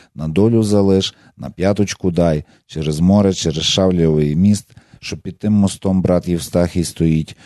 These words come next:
що під Євстахієм тлуста Зара лежить. Ти, тлуста Зара, скликай свій смур сурмою з білої кості і торкни зелом жовтої кості кожного гостя та вийми зуб до землі від чорної кості, віджени на пасті злості однародженого хрещеного раба Божого Юра.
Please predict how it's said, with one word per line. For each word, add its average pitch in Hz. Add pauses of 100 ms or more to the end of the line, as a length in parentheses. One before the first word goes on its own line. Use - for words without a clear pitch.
що -
під 90
Євстахієм 101
тлуста 104
Зара 90
лежить. 82 (180)
Ти, 87
тлуста 85
Зара, 87
скликай 92
свій 107
смур 113
сурмою 95
з 80
білої 80
кості 73 (220)
і -
торкни 113 (220)
зелом 85
жовтої 82
кості 82
кожного 104
гостя 85
та 78
вийми 107
зуб 101
до 87
землі 87
від 80
чорної 82
кості, 80
віджени 82
на 110
пасті 95
злості 87
однародженого 85
хрещеного 85
раба 80
Божого 78
Юра. 80